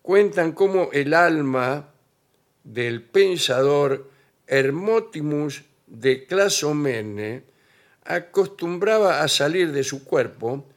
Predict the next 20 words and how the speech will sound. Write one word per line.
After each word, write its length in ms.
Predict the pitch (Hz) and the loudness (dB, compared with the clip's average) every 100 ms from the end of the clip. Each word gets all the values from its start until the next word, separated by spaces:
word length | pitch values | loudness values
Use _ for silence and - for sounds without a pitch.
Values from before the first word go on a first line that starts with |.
| _ _ _ _ _ | _ _ _ _ _
y 100 | 170 | -2
andar 320 | 175 220 202 | 0 0 0
por 160 | 151 135 | -2 0
todas 240 | 175 147 | 2 0
partes, 640 | - 135 120 107 123 123 - _ _ _ _ - | 0 -4 -4 -6 -6 -8 -12 _ _ _ _ -6
enterándose 1000 | 156 160 156 170 180 208 151 120 - 113 | -2 -2 -2 0 4 4 4 -2 -4 -4
en 80 | 131 | -4
estas 300 | 139 147 - | -2 -4 -4
correrías 760 | 156 156 165 156 135 143 147 - _ _ _ | -4 -2 -2 0 0 0 -2 -10 _ _ _
de 180 | - 160 | -6 -4
todo 280 | 151 190 196 | -2 4 6
lo 120 | 190 | 4
que 120 | 165 | 2
pasaba 600 | 147 165 143 170 190 175 | -2 -2 0 2 4 4
en 80 | 139 | 2
las 140 | 135 135 | -2 -2
casas 300 | 151 147 135 | -2 0 -2
de 100 | 131 | -4
sus 200 | 135 131 | -6 -12
conocidos. 920 | - 127 147 147 165 101 92 90 87 | -8 -6 -6 -6 -8 -8 -12 -14 -16